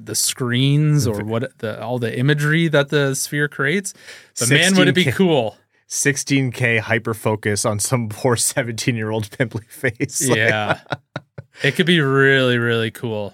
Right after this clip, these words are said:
Speaker 2: Yeah, the, the production for that, that's big bucks. Like, that's part of it is,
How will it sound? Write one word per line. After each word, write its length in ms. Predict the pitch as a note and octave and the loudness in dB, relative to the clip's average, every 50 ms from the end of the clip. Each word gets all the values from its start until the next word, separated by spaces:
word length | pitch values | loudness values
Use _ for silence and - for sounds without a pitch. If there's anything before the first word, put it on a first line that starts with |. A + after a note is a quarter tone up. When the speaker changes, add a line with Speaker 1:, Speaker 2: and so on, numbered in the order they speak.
| _ | _
Speaker 2:
Yeah, 300 | - G#2 A2 A2 G#2 - - | -2 0 2 2 2 0 0
the, 280 | A#2+ B2 C3+ C#3+ - C#3+ | 2 2 2 2 2 0
the 220 | C#3 B2+ C3+ C3 | 0 0 0 0
production 480 | G#2 - C3+ B2 B2 A2+ A2+ - - A2 | 2 0 0 0 0 0 -2 -2 -6 -6
for 100 | - G#2 | -6 -4
that, 120 | G2 F#2+ F#2 | -4 -4 -4
that's 200 | G2+ G2+ G2 - | -4 -6 -6 -6
big 220 | - G#2 F#2+ E2+ - | -6 -6 -6 -6 -8
bucks. 440 | F#2 F2 D#2+ - - - - - - - | -10 -10 -10 -10 -10 -10 -10 -10 -12 -10
Like, 80 | F#2+ | -6
that's 160 | G#2 G#2+ G2+ | -4 -4 -4
part 200 | - - A2 G2+ | -4 -4 -4 -4
of 80 | G2+ F2+ | -2 -2
it 100 | F#2+ F2+ | -4 -6
is, 300 | F2+ F2+ F2 - - - | -6 -6 -6 -6 -6 -6